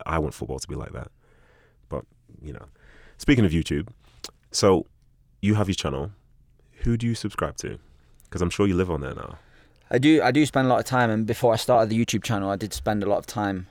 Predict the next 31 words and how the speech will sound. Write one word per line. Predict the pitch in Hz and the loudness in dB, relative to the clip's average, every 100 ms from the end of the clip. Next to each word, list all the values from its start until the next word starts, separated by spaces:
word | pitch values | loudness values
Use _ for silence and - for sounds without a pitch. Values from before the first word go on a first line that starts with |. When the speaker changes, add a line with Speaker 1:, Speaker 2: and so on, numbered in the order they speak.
| - | -8
Speaker 2:
watching, | 98 95 - 95 92 92 | -2 -2 -4 -8 -8 -8
uh, | 87 90 - - _ _ _ | -10 -12 -14 -20 _ _ _
watching | 104 104 - 92 | -4 -4 -4 -6
YouTube, | 90 - 95 92 | -8 -8 -6 -4
and | 90 87 _ _ - | -6 -10 _ _ 0
that's | 123 113 | 0 2
how | 131 | 4
I | 110 | 4
really, | 104 104 95 92 _ _ _ | 2 0 -2 -6 _ _ _
I | 107 | 0
learned | 101 104 101 | 4 4 2
how | 101 110 101 - | 0 0 0 0
to | 98 92 95 - _ - | 0 0 -4 -10 _ -6
edit | 101 98 90 | -4 -4 -6
videos | 95 92 90 87 | -2 -2 -2 -4
and, | 95 85 | -10 -10
and | - 90 85 - | -10 -10 -10 -6
make | 101 98 | -6 -6
it | - | -6
a | |
little | 92 90 | -6 -6
bit | 95 | -4
more | 92 | -4
interesting | 101 98 98 - | -4 -4 -6 -8
for | 90 | -10
people | 101 90 90 | -8 -8 -6
to | 90 | -4
watch. | 90 - - | -4 -4 -10
Speaker 1:
Mm-hmm. | - 80 76 69 - _ - | -6 -4 -4 -8 -16 _ -4
Speaker 2:
Um, | - - 196 98 98 92 _ _ _ _ - - _ | 2 4 4 2 0 -4 _ _ _ _ -20 -20 _
so | - - 117 110 104 | -6 4 6 6 4